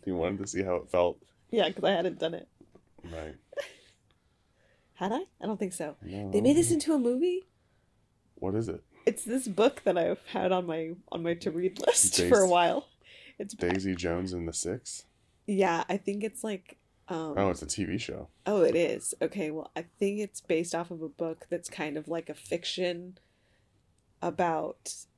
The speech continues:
Speaker 2: Stevie Nicks, kind of.
Speaker 1: Oh, cool.
Speaker 2: Like, that's
Speaker 1: That's interesting.
Speaker 2: kind of story.
Speaker 1: That's a cool vibe.
Speaker 2: Yeah.
Speaker 1: I was thinking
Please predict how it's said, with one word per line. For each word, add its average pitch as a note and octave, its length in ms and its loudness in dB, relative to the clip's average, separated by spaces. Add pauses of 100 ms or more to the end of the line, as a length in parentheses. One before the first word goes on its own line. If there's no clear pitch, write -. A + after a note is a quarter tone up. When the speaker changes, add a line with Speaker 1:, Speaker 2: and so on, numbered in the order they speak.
(640)
Speaker 2:
Stevie E3+ 400 -2
Nicks, - 420 -8
kind - 380 -14
of. - 100 -16 (220)
Speaker 1:
Oh, B2 120 4
cool. G2 360 -4 (100)
Speaker 2:
Like, - 640 -8
that's - 720 -2
Speaker 1:
That's A2 160 -12
interesting. - 360 -10
Speaker 2:
kind E3 200 -4
of - 60 -6
story. - 580 -4 (160)
Speaker 1:
That's F#2+ 140 -8
a G2 40 -4
cool E2 300 -4
vibe. E2+ 380 -4 (220)
Speaker 2:
Yeah. - 200 -4 (1400)
Speaker 1:
I A2 220 -2
was A#2 300 -2
thinking E2+ 760 -6